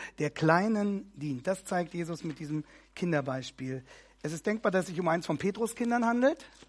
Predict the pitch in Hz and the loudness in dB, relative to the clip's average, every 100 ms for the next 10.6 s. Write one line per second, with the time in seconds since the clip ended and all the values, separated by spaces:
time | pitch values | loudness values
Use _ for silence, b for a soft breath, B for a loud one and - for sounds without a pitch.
0 | b b b b b b - 170 202 214 | b b b b b b -4 2 6 8
1 | 190 180 - 180 196 190 190 180 190 196 | 8 4 2 4 6 8 10 10 10 8
2 | 185 160 175 220 262 240 226 233 240 - | 6 10 10 10 4 2 4 4 4 8
3 | 294 277 240 160 143 - 139 B B B | 10 12 12 10 6 0 -4 B B B
4 | B B - 190 220 240 240 233 220 220 | B B 0 6 8 10 10 12 12 10
5 | 240 226 185 214 220 226 254 247 240 233 | 10 8 6 2 6 8 8 6 8 10
6 | 226 - 196 226 233 190 214 269 254 208 | 10 8 4 6 4 2 2 4 6 6
7 | 185 214 - 190 233 196 226 208 - 170 | 4 0 0 0 0 2 6 6 6 4
8 | 165 175 180 b b b - 170 226 214 | 6 4 -2 b b b -12 0 2 2
9 | 196 202 202 190 - - 208 208 170 190 | 2 4 4 2 -4 4 4 4 0 2
10 | 185 180 165 139 113 | 4 6 4 2 -6